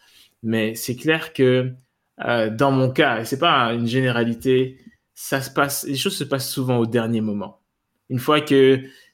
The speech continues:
tous les moyens humains ont été utilisés, c'est là que, quand tu,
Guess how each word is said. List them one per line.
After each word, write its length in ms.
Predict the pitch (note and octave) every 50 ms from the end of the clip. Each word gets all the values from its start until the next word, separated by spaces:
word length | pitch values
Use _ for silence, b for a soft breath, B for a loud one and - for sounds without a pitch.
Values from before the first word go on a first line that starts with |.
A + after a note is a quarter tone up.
| B _
tous 280 | - - G3 G3 G3 F#3
les 140 | F3 D#3 C#3+
moyens 400 | C3+ C3+ C3+ C#3 C#3+ C#3 C3+ - - -
humains 560 | E3 C#3 C#3+ C#3+ C#3+ C#3 C3+ C3 B2 B2+ - _ _ _ _ -
ont 140 | B2 B2+ B2
été 280 | B2 B2+ B2 B2 B2+ -
utilisés, 680 | C3 A#2+ - - A#2+ A#2+ A#2 G#2+ A#2+ B2 C3 C3+ C3 _ _ _ _ _ _ _ _ _ - - - - - _ _ _ _ _ _ _ _ _ - -
c'est 240 | - - B2 B2
là 400 | B2 C3 C#3 C3+ C3 B2 - - -
que, 420 | - B2+ B2 A#2+ A#2+ A2+ G#2+ G#2+ B2+
quand 180 | - C#3 B2+
tu, 140 | B2+ - A#2+